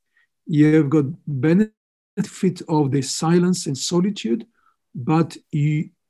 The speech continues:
you are not endangering your spiritual journey by ta-, taking the burden that you are not able to carry.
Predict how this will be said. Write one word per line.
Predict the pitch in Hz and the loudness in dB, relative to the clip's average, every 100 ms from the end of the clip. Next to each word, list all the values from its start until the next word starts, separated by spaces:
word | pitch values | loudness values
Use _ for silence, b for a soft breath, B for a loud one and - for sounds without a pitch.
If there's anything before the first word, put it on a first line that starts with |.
| - | -4
you | 151 165 | 2 4
are | 170 | 6
not | 165 160 - | 4 2 0
endangering | 151 147 127 156 160 180 165 147 147 143 135 135 - | 2 2 4 6 8 10 8 4 2 2 0 -4 -4
your | 139 143 135 - _ _ | 0 0 -2 -8 _ _
spiritual | - - 156 151 156 - 151 139 | -16 -4 2 4 2 -2 -4 -4
journey | 127 160 165 147 139 147 _ _ _ _ - | 0 4 6 4 0 -8 _ _ _ _ -4
by | 147 | -2
ta-, | 147 - 170 190 - 202 | -2 0 2 2 0 -8
taking | - 196 202 170 | 0 0 0 -2
the | 143 | 0
burden | 117 170 180 147 143 | 2 6 6 4 -2
that | 139 143 - | -2 -4 -2
you | |
are | 151 | -2
not | 143 143 | -2 -4
able | 151 143 151 | -4 -4 -6
to | - 139 | -8 -12
carry. | - 151 - | -12 -14 -14